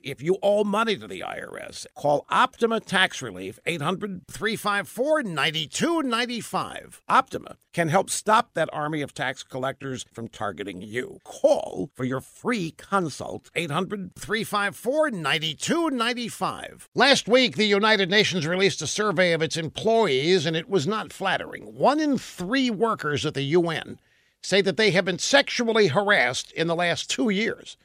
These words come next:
This harassment includes sexual jokes, offensive remarks about appearance, and unwelcome sexual conversations.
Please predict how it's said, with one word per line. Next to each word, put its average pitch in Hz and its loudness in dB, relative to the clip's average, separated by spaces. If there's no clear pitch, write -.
This - 0
harassment 180 4
includes 180 0
sexual 165 0
jokes, 156 2
offensive 135 -4
remarks 139 -2
about 135 2
appearance, 220 0
and 185 -2
unwelcome 254 0
sexual 139 -2
conversations. - -8